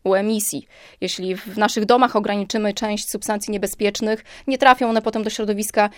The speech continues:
nie będą działały na organizmy tam bytujące, ale co ważne, nie wrócą także do nas w pos-, w inno-, innej postaci, czy nawet w takiej postaci, w, jak pozostałości plastyfikatorów w próbkach ryb,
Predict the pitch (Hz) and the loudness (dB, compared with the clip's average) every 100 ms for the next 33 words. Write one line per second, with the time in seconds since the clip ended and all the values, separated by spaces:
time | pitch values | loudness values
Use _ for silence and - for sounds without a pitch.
0 | - 240 240 240 226 226 226 220 226 233 | -4 0 2 2 4 6 8 6 4 2
1 | 226 233 311 294 269 214 220 220 269 285 | 2 2 2 2 2 2 0 2 2 2
2 | 220 208 214 247 269 233 202 254 - _ | 0 0 0 2 2 2 -2 -2 -8 _
3 | _ 269 269 285 285 269 254 240 240 262 | _ -2 0 2 2 2 2 2 2 4
4 | 240 226 - - - 220 - 220 233 226 | 4 0 -2 -8 -6 -6 -6 -2 0 0
5 | - 240 214 202 - 208 214 - 185 196 | -2 0 0 -2 0 0 -2 -6 -4 -4
6 | 190 202 - - 180 185 185 180 - - | -6 -8 -8 -4 -4 -4 -8 -10 -14 -14
7 | 220 - - - - - 202 202 196 196 | -8 -8 -8 -10 -12 -8 -4 0 0 0
8 | - 185 - - - - - 208 - 202 | -4 -10 -12 -20 -20 -20 -8 -6 -6 -4
9 | 190 196 196 - 202 - 180 - 294 - | 0 0 0 -4 -4 0 -2 2 2 0